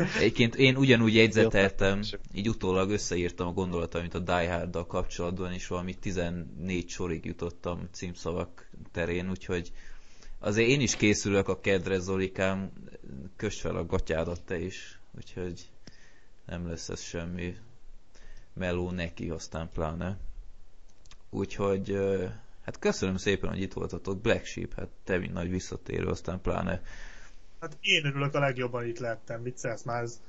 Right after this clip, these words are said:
Speaker 3: már, már majdnem egy éve, hogy nem voltam,
Speaker 1: Jó.
Speaker 3: úgyhogy nagyon kellett már.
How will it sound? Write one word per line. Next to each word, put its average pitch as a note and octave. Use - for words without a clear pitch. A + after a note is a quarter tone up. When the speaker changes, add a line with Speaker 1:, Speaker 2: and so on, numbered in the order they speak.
Speaker 3:
már, D#3+
már F3
majdnem F#3
egy B2+
éve, A#2
hogy A2
nem G#2+
voltam, A2
Speaker 1:
Jó. F#2
Speaker 3:
úgyhogy G2
nagyon A#2+
kellett G#2+
már. A2